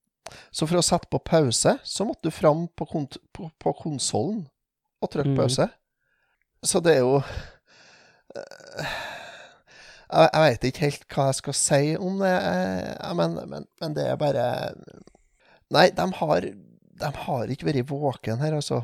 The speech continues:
Speaker 1: Men det er klart, det her er jo ei, eh, konkurrentene hadde jo gjerne en joystick med en knapp.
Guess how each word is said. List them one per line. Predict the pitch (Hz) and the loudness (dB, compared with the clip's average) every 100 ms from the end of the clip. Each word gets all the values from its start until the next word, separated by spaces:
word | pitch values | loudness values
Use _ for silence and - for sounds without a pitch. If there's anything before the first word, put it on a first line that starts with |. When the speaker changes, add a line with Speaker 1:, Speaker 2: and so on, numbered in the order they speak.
| - | -2
Speaker 1:
Men | 147 | -2
det | 156 | -2
er | - | -2
klart, | 147 156 - | -2 -2 -2
det | 156 | 0
her | 147 151 | 2 2
er | |
jo | 131 131 | 0 0
ei, | 147 147 151 - - - _ - | 0 0 -4 -10 -20 -20 _ -8
eh, | - - - - | -6 -6 -10 -12
konkurrentene | - 147 - 110 104 - 170 | -4 -2 2 2 2 0 0
hadde | 220 139 120 | 0 -2 0
jo | 135 | 2
gjerne | 131 110 123 | 2 2 0
en | 123 | 0
joystick | 135 110 107 - 135 - | 0 0 0 -4 -6 -4
med | - | -2
en | 120 131 | 0 -2
knapp. | 131 147 - | -4 -6 -8